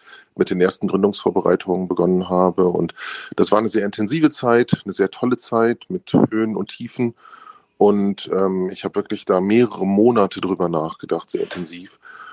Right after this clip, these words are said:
Und, äh, am Ende bin ich zu dem Schluss gekommen, das ist, ähm, ja, jetzt der richtige Zeitpunkt für mich. Vuga ist auf dem besten Punkt, wo es jemals war. So erfolgreich waren wir noch nie. Und ich glaube, sogar auch für Vuga ist das richtig, dass jetzt mal nach über einem Jahrzehnt,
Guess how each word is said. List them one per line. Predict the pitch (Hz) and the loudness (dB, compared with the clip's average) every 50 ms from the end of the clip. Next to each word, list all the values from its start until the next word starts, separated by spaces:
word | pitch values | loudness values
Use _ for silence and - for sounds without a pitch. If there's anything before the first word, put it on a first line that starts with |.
| - _ | -20 _
Und, | - 92 90 90 90 85 - - - - | 0 0 2 2 0 -4 -6 -8 -6 -2
äh, | 92 | 0
am | 95 90 90 - 82 90 87 | 2 2 4 2 2 2 2
Ende | 90 95 92 | 2 2 2
bin | 87 92 | 0 0
ich | 92 - | -2 -2
zu | - - | -2 -4
dem | 90 90 | -2 -2
Schluss | - - 107 101 - | 0 2 2 2 0
gekommen, | - 95 - - 98 92 95 95 95 92 | 0 -6 -4 0 0 0 2 0 0 0
das | 90 - - - | -2 -2 -4 -4
ist, | 90 90 87 - - - 87 | -4 -4 -4 -4 -6 -4 -2
ähm, | 87 87 87 85 85 85 87 87 87 90 90 90 | 0 0 0 0 0 -2 -4 -6 -8 -10 -10 -6
ja, | 85 90 80 85 90 | -2 0 2 2 2
jetzt | 92 92 - - | 2 0 2 2
der | 104 92 | 0 0
richtige | 101 - - - 104 - | 0 -4 -12 -8 -8 -4
Zeitpunkt | - - 95 - - - - | 0 0 0 0 -2 -8 -4
für | - 101 | -2 2
mich. | 113 143 160 - - - _ - - - - _ _ _ _ - | 2 2 2 0 -6 -18 _ -20 -20 -20 -20 _ _ _ _ 0
Vuga | 110 107 113 | 2 4 4
ist | - - - | 2 2 2
auf | - - - | -4 -4 -2
dem | 98 95 90 90 90 90 90 82 - - - - | -2 -2 -2 -2 -4 -6 -8 -12 -14 -16 -6 0
besten | - 104 - - - - 104 | 0 0 0 0 -6 -8 -6
Punkt, | - - - 110 110 110 107 101 101 | -2 2 2 4 4 2 -2 -2 -2
wo | 98 95 92 | 2 4 4
es | 92 - - | 4 2 2
jemals | 98 98 98 98 98 - - - | 0 2 2 2 2 0 0 0
war. | 87 90 95 98 101 104 98 | 0 2 4 4 4 4 4
So | 98 95 | 2 2
erfolgreich | - - - 90 - 95 98 - | 2 2 0 -2 0 -2 -4 -4
waren | 90 87 92 | -4 -6 -8
wir | 95 90 | -8 -14
noch | 90 - | -14 -16
nie. | 95 95 92 92 101 - _ - - - - - - - - _ | -16 -16 -14 -14 -16 -18 _ -20 -20 -20 -20 -20 -20 -20 -10 _
Und | - 90 87 | -4 -4 -2
ich | - | -2
glaube, | - - - - | -2 -4 -2 2
sogar | - 123 120 - - | 2 2 2 2 0
auch | - | -2
für | - - 113 - | 0 0 0 0
Vuga | - 104 - 151 | 0 0 2 2
ist | - - - - | 2 0 -2 -4
das | 87 - - - | -4 -4 -2 -4
richtig, | - - - - 82 80 - - - 82 | -4 -4 -4 -6 -6 -6 -6 -10 -8 -2
dass | - 95 - - | -2 -2 0 2
jetzt | - 87 - - | 2 0 2 2
mal | 90 82 85 87 | 0 2 2 2
nach | 87 82 | 2 0
über | - 101 95 90 82 - | 0 0 -2 -2 -2 -2
einem | 90 90 92 | -4 -4 -2
Jahrzehnt, | 87 90 87 - - - 90 90 98 104 - - | -2 -2 -2 -2 0 2 2 2 2 2 -2 -6